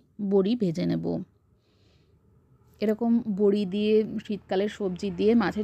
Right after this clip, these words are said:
ঝোল খেতে কিন্তু ভীষণ ভালো লাগে এবং এই মাছের ঝোলগুলোতে বেশি মশলা দিলে কিন্তু ভালো লাগে না। আর অবশ্যই এটা গরম গরম ঝোলটা গরম গরম ভাতের সঙ্গে সার্ভ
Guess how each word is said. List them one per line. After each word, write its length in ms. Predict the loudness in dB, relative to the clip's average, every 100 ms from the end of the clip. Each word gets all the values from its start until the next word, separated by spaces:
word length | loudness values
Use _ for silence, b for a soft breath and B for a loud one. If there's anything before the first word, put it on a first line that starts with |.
| -4
ঝোল 160 | -4 -4
খেতে 200 | -4 -6
কিন্তু 360 | -6 -6 -6 -8 -8
ভীষণ 380 | -8 -4 0 2
ভালো 220 | 4 2
লাগে 240 | 2 0
এবং 240 | -2 -4 -6
এই 160 | -4 -4
মাছের 340 | -4 -4 -8 -8
ঝোলগুলোতে 640 | -6 -4 -2 -2 -2 -2
বেশি 280 | -2 -2 -2
মশলা 420 | -4 -4 -6 -4
দিলে 200 | -2 -2
কিন্তু 260 | -4 -8 -8
ভালো 300 | -6 -2 0
লাগে 260 | 0 -2 -6
না। 160 | -8 B B B B
আর 180 | -4 -2
অবশ্যই 460 | -2 -2 -2 -2
এটা 140 | 0 0
গরম 400 | 2 2 2 0
গরম 220 | 0 0
ঝোলটা 360 | -2 -2 -2
গরম 320 | -2 0 0 0
গরম 180 | 0
ভাতের 220 | -2 -4 -8
সঙ্গে 360 | -4 -2 -2
সার্ভ 280 | -2 -6